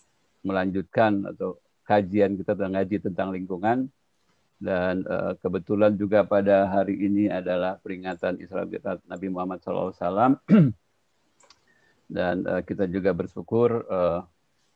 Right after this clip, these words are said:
eh, kita bisa berkumpul untuk, eh, membahas, eh, hal yang sangat penting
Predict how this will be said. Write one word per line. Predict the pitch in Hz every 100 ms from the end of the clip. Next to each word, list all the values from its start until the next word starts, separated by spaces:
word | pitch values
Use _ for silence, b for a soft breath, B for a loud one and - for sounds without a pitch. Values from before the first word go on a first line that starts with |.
| _ _ -
eh, | 135 95 90 85 -
kita | 92 98
bisa | 92 90 90
berkumpul | 92 - 90 87 107 107 107 107
untuk, | 95 92 - 95 - -
eh, | 92 90 87 92
membahas, | 92 90 92 87 113 - -
eh, | 92 87 92
hal | 98 92 92
yang | 92 92
sangat | 90 85 90 -
penting | 98 87 110 113